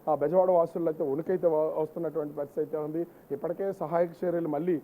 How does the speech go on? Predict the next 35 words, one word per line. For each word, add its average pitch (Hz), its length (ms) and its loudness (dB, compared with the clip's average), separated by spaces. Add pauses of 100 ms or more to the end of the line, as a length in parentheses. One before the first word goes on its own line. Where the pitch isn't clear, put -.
(160)
మూడో 175 240 0
రోజు 170 220 2
అంటే 147 200 -2
ఆదివారం, 180 580 0
సోమవారం, 170 340 0 (340)
ఈరోజు 156 160 0
మంగళవారం 175 440 2 (100)
పూర్తి 170 180 -8
స్థాయిలో 180 400 -2 (240)
ఎక్కడికక్కడ 196 480 -6 (100)
సహాయక 175 300 -2
చర్యలు 175 300 -4
అయితే 180 180 -2
కొనసాగుతున్నటువంటి 160 840 -4
పరిస్థితి 156 260 -8
అయితే 160 160 -4
ఉంది. 160 320 -2 (280)
మరోపక్క 165 360 0
అధికార 175 360 2
యంత్రాంగం 190 540 2
కూడా 180 300 2 (240)
లోపల 180 260 4
చిక్కుకున్న 180 440 -2
వాళ్ళ 170 200 6
కోసం, 185 400 0 (280)
ఆ, 165 160 6 (260)
అంటే 165 280 4 (240)
ఉదయాన్నే 208 400 4
ఫుడ్ని 196 360 0
అయితే 202 200 4
రెడీ 165 220 2
చేస్తున్నటువంటి 165 640 0
పరిస్థితి 156 280 0
అయితే 160 140 -2
ఉంది. 185 360 2